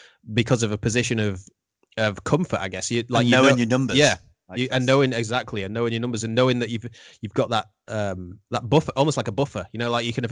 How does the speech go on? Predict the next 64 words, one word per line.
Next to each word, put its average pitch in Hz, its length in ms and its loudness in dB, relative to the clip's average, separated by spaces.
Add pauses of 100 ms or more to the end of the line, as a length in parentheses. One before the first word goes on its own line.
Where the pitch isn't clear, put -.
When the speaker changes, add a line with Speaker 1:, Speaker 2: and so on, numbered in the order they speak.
Speaker 1:
you 117 140 -6
can 120 120 -8
afford, 123 220 0
like 104 160 -2
you 120 80 -2
say, 113 140 0
to, 107 120 -6
to - 320 -10 (340)
take 113 200 -2
on 104 140 -2
ten - 220 -4
inquiries 104 680 0
and 107 80 -10
try 131 240 0
it. 95 140 -4
But - 180 -6 (420)
was 135 120 -2
it, - 100 -8
is 156 120 0
it 190 100 4
you, 190 200 2
Rahul, 151 260 4
that 117 100 0
has 123 120 0
that 120 160 -4
kind 120 200 -4
of 107 120 -8
strategy 113 380 -4
as 107 80 -4
well, 110 180 0
where 107 120 0
you'll 107 180 -2
send, 113 440 -4 (360)
if - 100 -4
you 143 80 4
want, 139 200 4
if 117 120 -10
you 123 80 -2
want 123 120 0
to 113 60 -4
test - 260 -8
a 110 40 -4
higher 110 160 0
price, 131 260 0
for - 100 -12
instance, 95 340 -12
you'll 107 140 -6
just 113 220 -8
send, 107 360 -4 (420)
even 131 140 -2
if 127 100 0
you're 120 80 0
already 113 160 0
booked - 280 -4
for - 80 -10
the 110 80 -2
date, 113 220 -2
you 101 100 -10
will 101 80 -4
send 113 260 -6
them 107 100 -4
your 104 120 -2
higher 104 180 -2
price, 98 420 -4